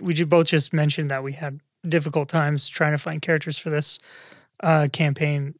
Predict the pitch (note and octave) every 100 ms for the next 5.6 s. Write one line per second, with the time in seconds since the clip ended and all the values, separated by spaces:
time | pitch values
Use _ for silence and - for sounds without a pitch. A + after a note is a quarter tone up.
0 | - - E3 D3+ D3 D3 - - - G3
1 | G#3+ - _ - G3+ G#3 F#3 E3 F3+ G3+
2 | - E3+ D#3+ D#3 D#3 - D#3+ - - -
3 | - - _ _ _ _ _ _ - F3+
4 | G#3 G3 F3 G3 A3+ G3+ F#3 - F#3 E3+
5 | E3 D3+ - E3+ D#3+ D3+